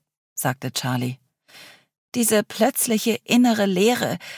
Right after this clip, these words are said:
weil es immer noch mehr sein muss.“ Das ist der Punkt, an dem ihr euch an euer ursprüngliches Warum erinnern dürft. Das, was euch am Anfang eures Traums angetrieben hat,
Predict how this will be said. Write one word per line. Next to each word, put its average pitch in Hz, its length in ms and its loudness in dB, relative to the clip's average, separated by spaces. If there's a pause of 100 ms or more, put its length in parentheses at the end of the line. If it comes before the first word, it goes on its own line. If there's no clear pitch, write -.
(120)
weil 208 140 2
es 240 100 4
immer 254 240 6
noch 233 340 4
mehr 185 280 2
sein 151 320 -2
muss.“ - 360 -6 (1900)
Das 233 340 4
ist - 200 0
der 165 120 6
Punkt, 156 500 -2
an 147 100 4
dem 151 200 2
ihr 143 120 0
euch 139 300 0
an 151 120 0
euer 139 380 0
ursprüngliches 151 800 0
Warum 139 340 2
erinnern 123 480 -2
dürft. - 400 -10 (600)
Das, 156 320 4
was 156 160 0
euch - 260 0
am 143 160 0
Anfang 214 520 4
eures 175 300 -2
Traums 170 380 0
angetrieben 131 720 0
hat, - 240 -14